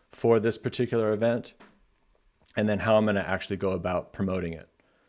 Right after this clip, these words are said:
So I'm, I'm thinking all the way down to the distribution of this content and how I get it out there in the planning. Um, and then I'm also gathering questions from my network. I'm, I'm just asking them, "Hey, are there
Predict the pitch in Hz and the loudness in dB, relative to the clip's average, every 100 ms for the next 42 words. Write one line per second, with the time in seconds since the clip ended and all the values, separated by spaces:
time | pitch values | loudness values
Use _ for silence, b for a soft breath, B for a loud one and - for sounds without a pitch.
0 | _ _ _ - 104 113 117 110 160 160 | _ _ _ 2 2 4 2 4 4 4
1 | 135 107 117 120 120 113 101 101 104 101 | 4 8 8 8 6 4 4 0 0 -2
2 | 98 98 92 104 - 92 101 98 - 95 | -4 -6 -4 -6 -6 -4 -4 -2 -4 -4
3 | 90 90 b b - 101 104 104 - 101 | -6 -10 b b -2 0 0 -2 -2 -4
4 | 95 - 92 90 87 98 95 92 98 90 | -2 -4 -6 -6 -6 -2 -2 0 -2 0
5 | 90 92 87 85 85 b b b 110 101 | -2 -2 -4 -4 -8 b b b 0 0
6 | 104 101 95 90 85 - b b b b | 0 -2 -2 -2 -6 -10 b b b b
7 | b 87 87 82 - _ _ 117 117 117 | b -6 -4 -4 -8 _ _ 4 6 8
8 | 117 113 113 110 107 107 104 101 98 - | 8 6 2 4 4 4 0 -2 -6 -4
9 | - 113 - 123 - 113 101 101 101 101 | 0 0 0 -4 -2 -4 -2 0 -2 0
10 | 117 131 101 90 - 82 82 - 95 - | -2 -2 -4 -8 -10 -14 -10 -6 -4 -4
11 | 85 95 - 95 95 113 98 95 95 85 | -2 -2 -4 -6 -4 -2 0 0 -2 -6